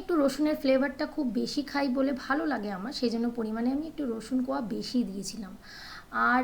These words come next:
এই একটা লঙ্কা তোমরা দেখছো আমার বাড়িতে ঝাল একটু কম খায়, সেই জন্য আমি কিন্তু একটাই লঙ্কা দিয়েছি, তাতেই আমি দেখেছিলাম বেশ ঝাল হয়ে গেছিলো। এরপর আর কি অল্প করে নুন দিয়ে এটাকে ভালো করে স্ম্যাশ করে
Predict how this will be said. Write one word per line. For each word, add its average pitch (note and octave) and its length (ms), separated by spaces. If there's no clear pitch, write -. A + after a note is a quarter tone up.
এই C4 80
একটা - 300
লঙ্কা C4 340
তোমরা A#3+ 200
দেখছো G#3+ 260
আমার A3 220
বাড়িতে G#3+ 240
ঝাল G#3+ 220
একটু A3 200
কম G#3+ 140
খায়, B3+ 160
সেই A3 280
জন্য A3 160
আমি G#3+ 180
কিন্তু A3+ 160
একটাই A#3+ 360
লঙ্কা G3 340
দিয়েছি, F#3+ 320
তাতেই B3 360
আমি D4+ 180
দেখেছিলাম C4 400
বেশ A3+ 180
ঝাল A3 180
হয়ে B3+ 180
গেছিলো। B3+ 320
এরপর D4 240
আর F3 140
কি - 100
অল্প G#3+ 160
করে B3+ 140
নুন G#3+ 160
দিয়ে D4 160
এটাকে A3+ 220
ভালো G3 260
করে A#3+ 120
স্ম্যাশ G#3 280
করে F#3 140